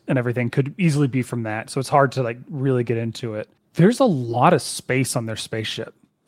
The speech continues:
Speaker 1: Like, a lot of dead space. Like, the bridge is mostly, like,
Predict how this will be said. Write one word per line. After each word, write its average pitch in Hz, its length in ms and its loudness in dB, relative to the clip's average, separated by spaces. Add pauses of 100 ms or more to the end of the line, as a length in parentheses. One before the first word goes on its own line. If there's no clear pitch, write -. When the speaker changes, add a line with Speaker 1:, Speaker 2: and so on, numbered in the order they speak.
(640)
Speaker 1:
Like, 139 140 4
a 151 80 6
lot 135 400 4
of 120 260 -2
dead 120 340 4
space. - 580 -8 (220)
Like, 135 140 0
the 151 80 0
bridge 151 440 2
is 127 160 0
mostly, 127 800 2
like, 113 300 -4